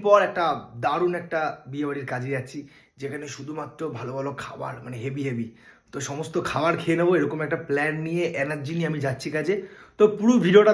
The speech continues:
দেখো, আশা করি তোমাদের খুব ভালো লাগবে। আর আমার খাবার দেখে কেউ কিন্তু নজর দেবে না, শুধুমাত্র আমাকে উৎসাহ দেবা ভিডিওতে আরও বেশি বেশি কমেন্ট, লাইক, শেয়ার করে, যাতে আমি আরও বেশি ক্যাটারিংয়ের কাজে যেতে পারি, আরও বেশি বেশি করে খেতে পারি।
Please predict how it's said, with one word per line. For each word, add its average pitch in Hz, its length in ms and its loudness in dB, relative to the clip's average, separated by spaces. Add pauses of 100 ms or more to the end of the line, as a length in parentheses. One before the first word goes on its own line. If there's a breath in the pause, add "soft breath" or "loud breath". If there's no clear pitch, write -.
দেখো, 208 200 4
আশা 160 160 -2
করি 180 180 6
তোমাদের 165 280 -2
খুব 185 180 -8
ভালো 156 180 4
লাগবে। 160 160 -2 (440 loud breath)
আর 127 160 0
আমার 147 140 -2 (100)
খাবার 139 220 -2
দেখে 147 180 -4
কেউ 147 140 -2
কিন্তু 147 220 -6
নজর 123 260 -4
দেবে 120 160 -2
না, 117 140 -2
শুধুমাত্র 135 320 -8 (100)
আমাকে 135 240 -6
উৎসাহ 135 320 -6
দেবা 151 240 -2
ভিডিওতে 135 320 -2
আরও 143 180 -2
বেশি 139 180 -6
বেশি 143 140 -6 (100)
কমেন্ট, 139 340 -4
লাইক, 135 140 -6 (100)
শেয়ার 131 200 -4
করে, 156 120 -4 (520 loud breath)
যাতে 147 240 0
আমি 165 100 -4 (100)
আরও 160 180 2
বেশি 160 200 -4
ক্যাটারিংয়ের 160 400 -2
কাজে 151 200 -2
যেতে 165 160 -2
পারি, 190 140 2 (400 loud breath)
আরও 156 180 -2
বেশি 147 180 -2
বেশি 151 140 -6
করে 170 180 -2
খেতে 147 200 -4
পারি। 117 160 -2